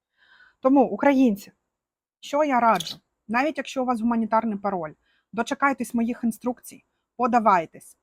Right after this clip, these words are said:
Ті, хто Т П С вже має, обов'язково не пропустіть своє віконце в шістдесят днів.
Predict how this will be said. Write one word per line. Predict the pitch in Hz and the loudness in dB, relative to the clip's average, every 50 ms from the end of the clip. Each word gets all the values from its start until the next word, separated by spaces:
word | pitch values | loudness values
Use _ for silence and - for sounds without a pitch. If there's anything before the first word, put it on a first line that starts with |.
| _ - _ | _ -20 _
Ті, | - 269 302 311 | -6 -4 -4 -4
хто | 294 - - _ - 262 254 262 262 247 - - _ | -4 -6 -12 _ 0 4 4 6 4 4 0 -4 _
Т | _ - 233 | _ -12 -10
П | 202 240 | -8 -4
С | 240 247 247 240 - - | -2 -2 -2 -2 -4 -6
вже | 214 190 - 247 247 | -8 -6 -4 0 2
має, | 240 240 254 247 240 220 190 175 160 - _ _ _ _ _ - | 4 4 4 4 2 2 0 -4 -8 -12 _ _ _ _ _ -10
обов'язково | 214 208 220 262 254 262 262 - - 294 254 226 208 | -6 -2 0 0 0 0 -2 -2 0 0 2 2 2
не | 214 220 | -2 -4
пропустіть | 208 226 226 208 240 233 - - 262 - | -4 -6 -8 -8 -8 -10 -8 -8 -10 -8
своє | - 247 247 240 233 | -6 -4 -2 -2 -2
віконце | 226 226 - 247 247 247 - 226 | -4 -4 -4 -4 -4 -4 -6 -8
в | |
шістдесят | - - 226 202 202 208 - - 226 202 | -12 -10 -8 -8 -8 -6 -4 -4 -4 -2
днів. | 190 208 214 208 170 - _ | -2 -4 -4 -4 -4 -8 _